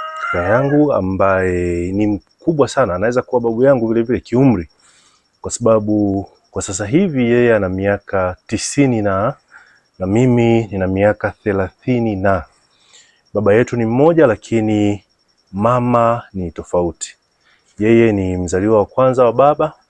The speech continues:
na mimi ni mzaliwa wa mwisho wa baba yetu, eh, marehemu mzee Lerobi. Lerobi Seuri Sinare Kiwango au Kuvango. Sasa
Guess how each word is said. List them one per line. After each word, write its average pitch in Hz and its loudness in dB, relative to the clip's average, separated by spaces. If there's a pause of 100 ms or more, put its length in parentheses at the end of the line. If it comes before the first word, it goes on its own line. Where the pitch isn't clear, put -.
(120)
na 87 -8
mimi 95 -6
ni 92 -8
mzaliwa 92 -2
wa 85 -4
mwisho 92 -4 (760)
wa 90 0
baba 90 -2
yetu, 92 -4 (460)
eh, 85 -2
marehemu 95 0
mzee 82 -2 (680)
Lerobi. 90 -2 (280)
Lerobi 92 -4
Seuri 92 -6 (840)
Sinare 101 -2 (140)
Kiwango 90 -4 (380)
au 92 0
Kuvango. 85 -6 (1160)
Sasa 135 0